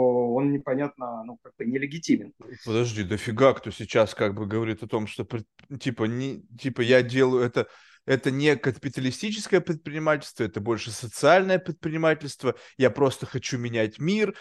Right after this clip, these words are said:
Speaker 2: я просто хочу получать, как, э, как бы давать, решать какие-то глобальные проблемы. И как сайд-эффект моего в-, участия в этом процессе я получаю деньги, но это как бы не основная цель.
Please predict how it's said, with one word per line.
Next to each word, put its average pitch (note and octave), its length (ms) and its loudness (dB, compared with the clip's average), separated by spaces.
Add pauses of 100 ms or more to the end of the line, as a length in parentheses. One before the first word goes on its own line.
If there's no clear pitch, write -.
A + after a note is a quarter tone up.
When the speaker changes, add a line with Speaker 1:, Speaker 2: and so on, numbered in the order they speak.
(160)
Speaker 2:
я A#2+ 100 2
просто B2 320 0
хочу B2+ 320 -6
получать, A#2+ 560 0
как, A#2+ 200 -14
э, C3+ 180 2
как B2 180 -2
бы A2+ 100 -6
давать, B2 420 4
решать B2 680 2
какие-то A#2+ 380 -4
глобальные A#2+ 600 4
проблемы. F3+ 460 2 (100)
И C4 240 -2
как G3+ 240 0
сайд-эффект E3 920 2 (480)
моего C#3+ 420 2
в-, B2 220 -4
участия C#3 600 4
в A2+ 80 -2
этом C3 260 0
процессе B3 500 0
я G#3+ 100 4
получаю F3 480 0
деньги, F#3+ 340 -6
но D3 120 -6
это D#3 160 -4
как C3+ 180 -2
бы B2+ 80 -4
не A#2+ 80 -2
основная A#2+ 380 -4
цель. F#2 220 -4